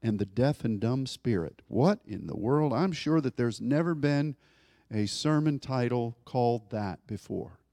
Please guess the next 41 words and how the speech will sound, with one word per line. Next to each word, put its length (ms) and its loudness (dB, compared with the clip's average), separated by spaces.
even 300 2
on 140 4
Elijah 460 0
list. 460 -8
I 220 0
bet 480 0
there 160 -2
has 220 -4
never 380 0
been 460 0
a 100 -4
sermon 460 0
title 400 -4
that 180 -6
says, 440 2
<coughs> 440 -10
The 200 4
Comforter 580 4
and 200 0
the 80 0
Deaf 260 0
and 120 -2
Dumb 240 -2
Spirit. 360 -10
Well, 120 0
we'll 140 2
talk 320 0
about 320 -2
this, 320 -6
and 160 2
we'll 120 0
see 280 0
what 260 -2
the 80 -8
Lord 520 0
is 160 -4
showing 580 0
in 200 2
the 60 0
Scripture, 520 2
because 480 0